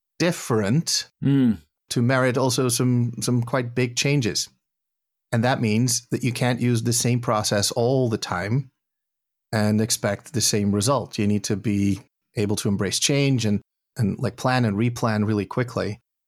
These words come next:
Speaker 1: And creating a system that optimizes for that, so for inherent variability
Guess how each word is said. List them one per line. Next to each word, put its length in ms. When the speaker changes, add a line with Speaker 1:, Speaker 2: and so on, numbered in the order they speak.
Speaker 1:
And 260
creating 260
a 40
system 280
that 100
optimizes 540
for 180
that, 320
so 200
for 440
inherent 540
variability 1040